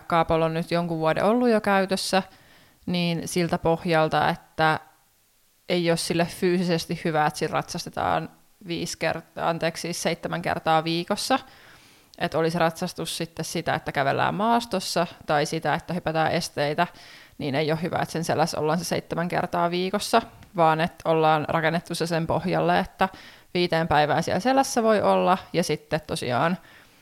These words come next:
kaksi päivää on sitä maastakäsittelyä. Mutta sitten myöskin, kun Kaapo ei ole mikään sellainen suurin työmyyrä luonteeltaan, niin sitten se kyllä myöskin tarvii sellaisia vähän kevyempiä ratsastuspäiviä,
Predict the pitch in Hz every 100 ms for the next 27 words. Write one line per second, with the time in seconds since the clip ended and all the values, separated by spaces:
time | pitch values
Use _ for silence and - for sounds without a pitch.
0 | - 170 - - 104 156 160 143 160 175
1 | 160 151 165 - 196 226 220 - 233 240
2 | 247 - - _ _ _ _ _ _ -
3 | - - 202 185 - 180 170 202 185 196
4 | 185 185 - 180 - 175 170 - - -
5 | - _ - 180 185 175 202 190 170 175
6 | 160 175 165 160 165 165 180 - - 185
7 | 175 156 175 214 254 240 214 196 - -
8 | 202 214 190 196 214 - 196 185 180 175
9 | 170 170 175 165 156 170 - - - -
10 | - - 160 170 180 - 180 - - 160
11 | 160 165 - 180 165 151 160 160 175 -
12 | 160 185 190 180 196 - - - - 175
13 | 180 170 165 170 185 196 202 208 226 -
14 | 220 220 214 220 220